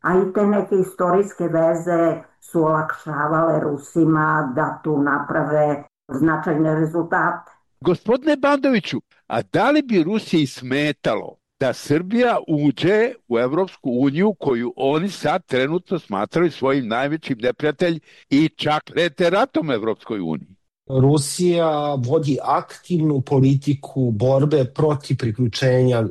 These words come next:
Speaker 3: zemalja Zapadnog Balkana Evropskoj uniji. Mi smo to imali na primjeru Crne Gore, to su ozbiljni pokušaji da se u stvari promeni spoljnopolitički kurs zemlje. U slučaju Srbije ja sam siguran da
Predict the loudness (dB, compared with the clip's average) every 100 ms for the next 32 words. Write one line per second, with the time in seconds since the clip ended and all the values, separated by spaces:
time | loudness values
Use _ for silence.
0 | -8 -10 -4 0 2 2 2 2 0 -4
1 | _ -6 -2 0 2 0 2 2 0 0
2 | 0 0 -2 -4 0 0 0 -2 -4 _
3 | _ -2 0 2 0 2 4 4 2 0
4 | 0 0 0 0 -2 -2 -4 -4 -4 0
5 | 2 2 2 2 2 2 2 -2 -6 _
6 | -4 -2 0 2 2 0 2 2 2 2
7 | 2 2 -2 -6 _ -2 -2 -2 -4 -2
8 | 0 2 2 0 0 0 0 0 2 2
9 | 0 -6 -20 -20 _ 0 2 2 2 0
10 | -2 0 0 0 0 -2 -4 -12 -8 -2
11 | 0 2 0 2 4 2 0 -8 -20 -6
12 | -4 2 2 2 0 2 0 0 2 2
13 | 4 2 -4 _ -2 2 2 0 -2 -2
14 | -2 -4 0 2 2 4 4 4 2 2
15 | 2 4 4 4 2 0